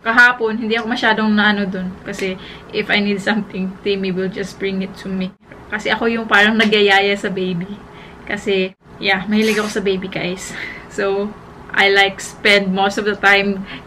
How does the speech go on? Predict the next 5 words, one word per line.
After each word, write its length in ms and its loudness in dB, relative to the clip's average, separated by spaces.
cuddling 640 2
and 80 -10
carrying 560 2
her, 320 4
playing 680 0